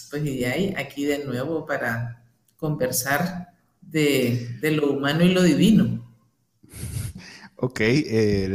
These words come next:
Speaker 2: lo divino, pues, lo vamos a dejar para más tarde porque vamos a hablar de Nicaragua y el actual presidente, que no tiene nada de divino. Eh, vamos a hablar primero, me gustaría aprovechar que estás aquí, que sos socióloga y que sabes de temas de derechos humanos,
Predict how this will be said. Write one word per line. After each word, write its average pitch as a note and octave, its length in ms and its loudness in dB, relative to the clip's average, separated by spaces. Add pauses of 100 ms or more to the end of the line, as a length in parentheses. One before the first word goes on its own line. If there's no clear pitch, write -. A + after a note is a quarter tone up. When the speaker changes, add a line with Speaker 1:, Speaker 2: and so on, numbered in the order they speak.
Speaker 2:
lo A2+ 260 0
divino, B2 440 2
pues, B2 160 0
lo G#2 80 4
vamos B2 240 4
a - 20 2
dejar A#2 240 2
para A2 180 0
más G#2 200 -2
tarde B2 260 4
porque A#2 300 -2
vamos G#2+ 240 2
a - 20 2
hablar G#2+ 240 2
de A2+ 80 2
Nicaragua A2+ 640 2
y G#2 80 -2
el G2 120 -2
actual G2 360 -2
presidente, G#2 600 0
que A2 80 0
no G2 160 0
tiene G2+ 240 -2
nada F#2 300 -2
de G2 60 -2
divino. A2 580 0
Eh, F#2 300 -4 (920)
vamos C#3 380 2
a - 20 4
hablar C3+ 380 2
primero, B2 560 4
me G#2+ 100 -2
gustaría G2+ 520 -2
aprovechar G#2 520 -2
que - 80 -14
estás A2 220 -6
aquí, F#2 420 -2
que - 140 -14
sos - 180 -10
socióloga E2 720 -4
y D2+ 40 -8
que - 140 -12
sabes D2 320 -6
de - 240 -4 (460)
temas F2+ 260 -4
de F2 80 -2
derechos E2 420 0
humanos, F2 520 0